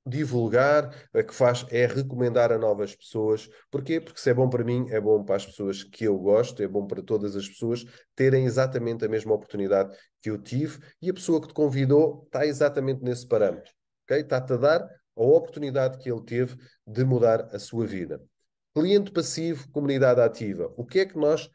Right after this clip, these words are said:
aqui estamos a falar? Ok? Porque é importante todos nós termos esta noção. Cliente passivo é um cliente que, ok, comprei a minha farm, carreguei a minha farm, retiro a minha rentabilidade,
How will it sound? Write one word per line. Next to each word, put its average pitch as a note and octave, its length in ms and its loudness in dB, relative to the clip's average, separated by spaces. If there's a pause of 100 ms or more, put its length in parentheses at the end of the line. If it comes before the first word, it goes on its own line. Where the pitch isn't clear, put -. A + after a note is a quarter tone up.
(120)
aqui B2+ 180 -6
estamos C3+ 380 0
a B2+ 60 2
falar? G#2 440 2 (280)
Ok? B2+ 300 0 (180)
Porque D#3 400 -4
é D3 60 0
importante E3+ 560 -2
todos C3+ 260 -4
nós C3 220 4
termos A#2+ 220 -6
esta A#2 260 -2
noção. G#2 420 -2 (220)
Cliente F#3 380 0
passivo F3 520 -2
é D3 40 6
um C#3 120 2
cliente C#3+ 540 -2
que, D#3 280 -6
ok, C3 340 0
comprei A#2+ 360 2
a A2+ 40 0
minha A2 200 -4
farm, F#3+ 460 0 (200)
carreguei B2+ 360 2
a B2 40 0
minha A2+ 180 -2
farm, E3 480 -2
retiro D3 340 -4
a - 20 4
minha C3+ 200 0
rentabilidade, C3 800 0